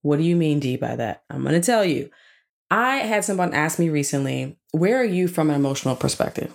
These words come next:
Like, what are you feeling these days? Have you checked in with yourself?" And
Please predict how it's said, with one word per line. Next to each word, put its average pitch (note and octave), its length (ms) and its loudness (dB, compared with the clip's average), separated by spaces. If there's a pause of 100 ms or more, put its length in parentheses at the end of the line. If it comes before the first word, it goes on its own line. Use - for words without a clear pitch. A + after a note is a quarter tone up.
Like, C3 180 0
what E3 200 4
are G3+ 40 2
you G3 140 2
feeling D#3 360 2
these D3+ 200 0
days? C#3 680 0
Have C#3 160 -2
you C#3 60 4
checked D3 320 0
in D3+ 140 2
with D3 160 -2
yourself?" C#3 600 0 (300)
And D3+ 680 2